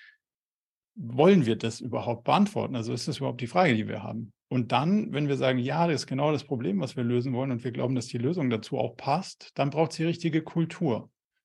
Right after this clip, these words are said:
Also sind die Leute auch bereit, der Sache ins Auge zu blicken und wollen die sich dieser Veränderung stellen oder wollen die weiterhin so machen, wie sie wollen? Bis, also wie sie es bis jetzt gewollt haben. Und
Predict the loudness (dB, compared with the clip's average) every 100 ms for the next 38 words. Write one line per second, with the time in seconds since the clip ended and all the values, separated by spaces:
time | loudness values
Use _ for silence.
0 | _ _ -2 -2 -4 -8 -8 -2 0 4
1 | 6 6 6 2 0 -2 2 2 0 -2
2 | -14 _ _ _ _ -4 0 0 0 -2
3 | -4 -4 -4 0 0 0 -4 -6 -6 -2
4 | -4 -4 -4 -2 -4 -4 2 4 4 4
5 | 0 -2 -4 -4 -4 -2 -2 0 -2 -2
6 | -2 -4 -2 0 2 2 0 0 0 -2
7 | -2 0 0 2 0 0 0 0 -2 -2
8 | -2 -2 -4 -4 -4 -4 -8 -14 _ _
9 | _ _ _ -4 -2 -2 -2 -4 -6 -4
10 | -4 -2 -4 -6 -20 _ -4 -2 -4 -6
11 | -6 -6 -6 -16 -20 -20 -20 _ _ _
12 | 0 0 -6